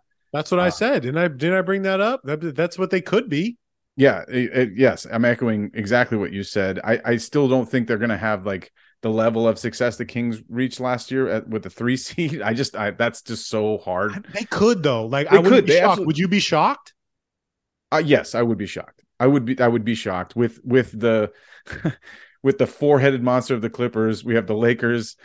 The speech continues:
Speaker 2: uh, the Suns, the Denver Nuggets, the Warriors, or Chip. Yes, I would be shocked if they made the three seed, just like we all were shocked that the Kings made the, so
Speaker 1: Yeah.
Speaker 2: it's, is it possible? Yes, it's
Speaker 1: Mm-hmm.
Speaker 2: possible. It's just not very likely, and I would be shocked.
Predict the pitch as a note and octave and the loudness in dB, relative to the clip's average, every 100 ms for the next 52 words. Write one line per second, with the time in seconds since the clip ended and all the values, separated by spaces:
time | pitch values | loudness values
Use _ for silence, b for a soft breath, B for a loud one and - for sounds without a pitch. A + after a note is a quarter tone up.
0 | b b G#2+ G#2 G#2 - B2 A#2 A2+ G#2 | b b -4 -4 -4 0 2 2 2 0
1 | G#2+ G2 A#2+ A2+ A2 A2 G#2+ G#2+ B2 A2 | -4 -2 0 0 -2 -2 -2 -4 -2 -2
2 | G#2+ G#2+ G#2+ G#2+ G2+ G2+ A#2 - B2+ A2+ | 0 0 0 -2 -4 -8 -10 -4 0 2
3 | - A2+ A2 G2+ A2+ - A#2 F#2 F#2+ G#2+ | 0 -2 -2 -2 -4 -4 -4 -4 -8 -10
4 | G#2 G#2 G2+ G2+ F#2+ F2 G2 A2 - G#2 | -8 -6 -4 -6 -10 -10 -6 -6 -4 -4
5 | D#3+ E3 F#3 D#3+ F3+ A#2+ D3 F#3 F3 E3+ | -2 0 0 0 -2 2 4 4 2 -4
6 | D3+ D3+ F3 E3 E3+ D3+ D#3 C#3 C#3+ D3 | -4 -6 -6 -6 -6 -4 -4 -2 -4 -6
7 | C3 C3 E3+ C#3+ D#3 D#3+ A3 C3 E3+ - | -8 0 2 2 0 -2 -2 0 0 -2
8 | A#3 B3+ D#3 F3+ B2 - A#2+ - - A#2+ | -2 -2 0 0 0 -2 -12 -10 -6 -4
9 | C3+ C3 B2+ G#2+ _ b b C#3 C3 D#3+ | -4 -6 -8 -14 _ b b -6 -6 -6
10 | D#3+ A#2 A2+ G2+ F2 F#2+ F#2 G2 - G2 | -4 -2 0 -2 -2 -4 -4 -6 -4 -2
11 | G#2 G2 G2+ F2+ E2 - - _ | -2 -2 -4 -6 -12 -14 -16 _